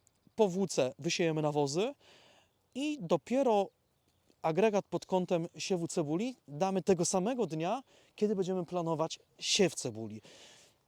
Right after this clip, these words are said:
Z reguły przy doświadczeniu Dariusza, które jest, mm, nieodzowne, bo trzydzieści lat, e, uprawia blisko cebulę, tak? E, e,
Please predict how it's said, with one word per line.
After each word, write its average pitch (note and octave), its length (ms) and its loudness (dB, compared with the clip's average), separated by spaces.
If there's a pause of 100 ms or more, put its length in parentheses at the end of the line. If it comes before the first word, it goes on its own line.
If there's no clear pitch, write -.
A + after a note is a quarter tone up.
(280)
Z C3+ 160 -4
reguły A#3 520 6 (200)
przy - 140 0
doświadczeniu F#3+ 520 0
Dariusza, D#3+ 500 2
które C3+ 240 -6
jest, - 520 -6 (640)
mm, B2+ 800 -12
nieodzowne, C#3 680 2
bo B2 200 -4 (440)
trzydzieści D3 480 -4
lat, D#3 240 -2
e, C3 280 -6
uprawia C#3+ 420 -4
blisko C#3 280 -10
cebulę, C3 420 -10
tak? C#3+ 440 -6
E, C#3 400 -12 (520)
e, G#1+ 200 -14